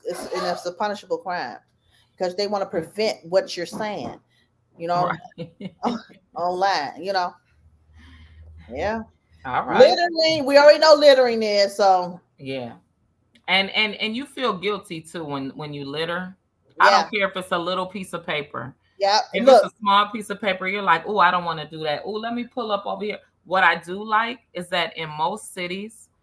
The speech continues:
Speaker 2: especially ours,
Speaker 1: Mm-hmm.
Speaker 2: there's a trash can somewhere.
Speaker 1: Everywhere, yes, it is. That's a
Speaker 2: Yeah.
Speaker 1: good thing.
Speaker 2: And I really appreciate that because you don't have an excuse. Why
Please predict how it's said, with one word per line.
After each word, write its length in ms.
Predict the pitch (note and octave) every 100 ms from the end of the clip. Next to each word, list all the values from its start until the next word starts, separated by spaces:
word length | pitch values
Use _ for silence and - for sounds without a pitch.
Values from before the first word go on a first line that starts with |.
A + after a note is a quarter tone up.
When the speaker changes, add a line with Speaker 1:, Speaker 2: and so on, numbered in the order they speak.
| _ _ _
Speaker 2:
especially 600 | E3 D#3+ G3 G#3 - G3 -
ours, 600 | F3 D#3+ C#3+ D#3+ - _ _ _ _ _ G#3
Speaker 1:
Mm-hmm. 100 | A3+
Speaker 2:
there's 200 | G3 F#3+
a 60 |
trash 480 | - G#3+ G3+ F#3+ -
can 340 | - F#3 D3+
somewhere. 640 | - F3 E3 D3+ A#2 - _ - B3
Speaker 1:
Everywhere, 480 | B3+ A#3+ G3 D3+
yes, 360 | D#3+ F#3 D#3+ -
it 140 | F#3
is. 140 | F3+ D#3
That's 140 | F3 C3+
a 20 |
Speaker 2:
Yeah. 60 | B2
Speaker 1:
good 120 | - -
thing. 280 | C3 - -
Speaker 2:
And 120 | F#3
I 120 | F3+ F3
really 400 | F3 G#3+ A3 F#3
appreciate 680 | - A3 G3 F#3 D#3+ -
that 260 | C#3 B2 -
because 380 | F3 A3 F#3+ G3
you 120 | G#3+
don't 280 | A3 A#3 A#3+
have 200 | G3 F3
an 100 | E3+
excuse. 320 | - F#3+ -
Why 220 | G3 A#3+